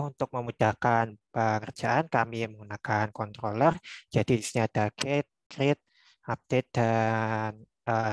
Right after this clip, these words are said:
remove atau delete. Nah, setelah itu ada root-nya. Di sini kami pakai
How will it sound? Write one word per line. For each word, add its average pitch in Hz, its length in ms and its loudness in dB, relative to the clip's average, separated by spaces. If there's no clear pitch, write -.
remove 110 240 -10
atau 107 400 -4
delete. 120 400 2
Nah, 107 240 -2
setelah 113 400 0
itu 165 320 -2
ada 117 480 0
root-nya. 127 480 -2
Di 143 80 -6
sini 117 320 -8
kami 110 320 -4
pakai - 400 -4